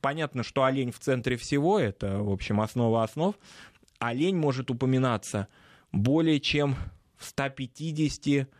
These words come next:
а, эпитетах, например, связанных с его возрастом, с тем,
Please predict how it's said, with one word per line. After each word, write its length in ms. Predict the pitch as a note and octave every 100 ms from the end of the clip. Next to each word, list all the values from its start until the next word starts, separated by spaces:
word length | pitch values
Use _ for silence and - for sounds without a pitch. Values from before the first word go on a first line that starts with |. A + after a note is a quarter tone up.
| - _ _
а, 340 | - A2 G#2+ -
эпитетах, 720 | A2+ - C#3+ A2+ - F#2+ - -
например, 560 | G#2 - A2+ A2+ A2 G#2
связанных 680 | - A2+ G#2+ G#2+ G2+ F#2+
с 140 | - G#2+
его 220 | F#2+ F#2+
возрастом, 800 | F#2+ C#3+ C#3 C3 B2+ - A#2+ A2
с 80 | -
тем, 320 | A2 G#2 A2